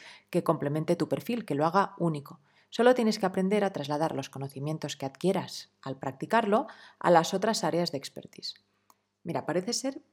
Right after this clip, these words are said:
por ejemplo, que Ramón y Cajal era un gran dibujante, pero en su casa quisieron que se dedicara a algo serio, digamos, ¿no? Y optó por la medicina, que no está nada mal. Está claro que tenía talento y cierta vocación también. El caso es que sus dotes para el dibujo le ayudaron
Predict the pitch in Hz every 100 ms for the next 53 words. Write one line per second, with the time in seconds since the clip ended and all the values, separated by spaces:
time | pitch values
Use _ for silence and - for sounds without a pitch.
0 | - 156 - 220 269 165 151 143 165 214
1 | - - 247 233 294 160 165 160 170 185
2 | 165 - 127 123 269 - _ _ _ -
3 | 165 156 170 156 170 - 196 160 143 156
4 | 170 143 143 135 135 135 139 131 135 127
5 | 123 - 170 - - - - 143 - -
6 | - - 226 - - - - 240 247 220
7 | 226 180 147 139 139 139 127 - - 135
8 | 131 - 123 127 190 190 - _ - -
9 | - _ - 185 185 214 214 196 226 226
10 | 151 143 139 131 127 - 139 151 151 190
11 | 220 226 139 139 127 127 131 - 127 120
12 | 131 175 131 - _ _ 190 190 226 262
13 | - 175 - 147 147 202 202 - 139 131
14 | 131 139 247 - 202 196 147 147 147 170
15 | 175